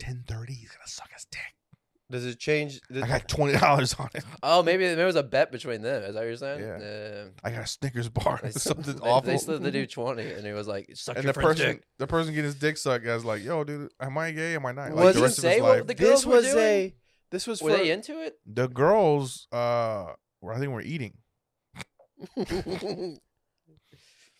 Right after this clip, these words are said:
Speaker 2: Each other.
Speaker 3: Man, I, w-, I wonder if the
Speaker 1: No, they
Speaker 3: girls
Speaker 1: were
Speaker 3: were
Speaker 1: at the
Speaker 3: into it. If they
Speaker 1: table.
Speaker 3: were, if they were like, "Let's
Speaker 2: Oh.
Speaker 3: keep this
Speaker 1: One was
Speaker 3: going."
Speaker 1: taking a shower, dude.
Speaker 3: <laughs> Also, what happened? Did he continue to, like, have, you know,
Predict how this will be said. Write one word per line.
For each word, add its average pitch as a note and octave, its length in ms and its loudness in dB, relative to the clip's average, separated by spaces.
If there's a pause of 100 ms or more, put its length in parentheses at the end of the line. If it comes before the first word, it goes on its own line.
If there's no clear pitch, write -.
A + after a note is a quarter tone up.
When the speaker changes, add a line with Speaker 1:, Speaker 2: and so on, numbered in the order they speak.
(520)
Speaker 2:
Each C3 220 -8
other. C3 200 6
Speaker 3:
Man, F#3 100 4
I, F#3+ 60 4
w-, A#3 140 8
I A3 120 6
wonder C#4 180 4
if E4+ 100 -4
the A#3+ 60 -2
Speaker 1:
No, C#3 140 4
they G#3 60 4
Speaker 3:
girls A#3+ 200 4
Speaker 1:
were A2+ 60 2
Speaker 3:
were D3+ 60 2
Speaker 1:
at - 20 2
the F3 80 0
Speaker 3:
into A#2 160 -6
it. B2 160 2
If B2 80 -2
they D3+ 80 2
Speaker 1:
table. D#3 100 2
Speaker 3:
were, E3 80 2
if C3 100 -2
they E3 140 2
were F#3+ 140 0
like, G#2+ 320 0
"Let's A2+ 160 -6
Speaker 2:
Oh. F2 40 -6
Speaker 3:
keep C3+ 200 -8
this C3 160 -6
Speaker 1:
One F3 180 8
was A3 120 4
Speaker 3:
going." A3 100 4
Speaker 1:
taking G3+ 180 2
a F3+ 60 -2
shower, B2+ 520 0 (240)
dude. F3+ 420 -2
Speaker 3:
<laughs> - 80 -12
Also, A3+ 340 6
what A3 240 4
happened? E3+ 480 0
Did B2+ 140 -6
he G#3+ 160 -6
continue F3+ 580 -6
to, D#3 120 -6
like, C3 460 0
have, B2 540 -2 (160)
you A#2+ 160 -16
know, F#2 300 -12